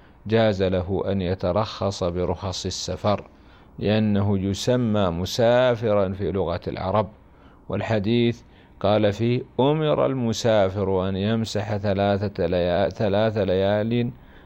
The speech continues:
ثلاثة أيام بلياليهن". فقوله المسافر عام، لأنه مفرد معرف بها للجنسية فيفيد العموم،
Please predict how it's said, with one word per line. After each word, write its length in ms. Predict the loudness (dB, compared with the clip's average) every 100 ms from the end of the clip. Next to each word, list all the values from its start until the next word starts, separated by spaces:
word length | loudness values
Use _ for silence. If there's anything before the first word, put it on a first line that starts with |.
| -2
ثلاثة 640 | 2 4 4 2 0 2
أيام 560 | 2 2 0 0 0 0
بلياليهن". 1000 | 2 2 2 2 0 -2 -2 -4 -4 -6 -8 -20 -20 -20 -6
فقوله 680 | -2 2 2 2 0 -2 0
المسافر 1040 | 2 2 2 -2 -2 2 2 2 2 0 0 -12 -6
عام، 340 | 0 2 0 -4 -14 -20 -20 -8
لأنه 440 | -4 -2 0 0
مفرد 520 | 0 0 2 0 2
معرف 680 | 0 0 0 0 0 0 -2
بها 320 | -2 0 2 2
للجنسية 640 | 0 -2 -4 -2 -2 0
فيفيد 560 | 0 0 0 0 0 0
العموم، 480 | 0 0 2 0